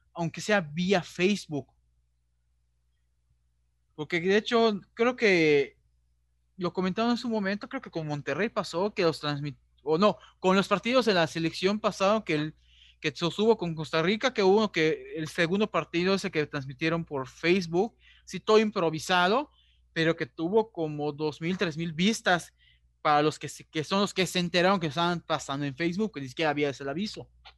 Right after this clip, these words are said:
Entonces, yo creo que, por ejemplo, el fútbol mexicano se podría organizar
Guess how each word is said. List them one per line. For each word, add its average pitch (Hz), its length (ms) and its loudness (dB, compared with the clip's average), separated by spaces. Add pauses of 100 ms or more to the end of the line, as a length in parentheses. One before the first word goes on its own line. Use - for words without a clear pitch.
(480)
Entonces, 180 440 0
yo 196 160 2
creo 202 240 2
que, - 100 -14
por 156 140 -4
ejemplo, 170 380 -2
el 156 80 0
fútbol 151 220 -6
mexicano 151 300 -2
se 135 100 -16
podría 135 440 0
organizar 220 680 2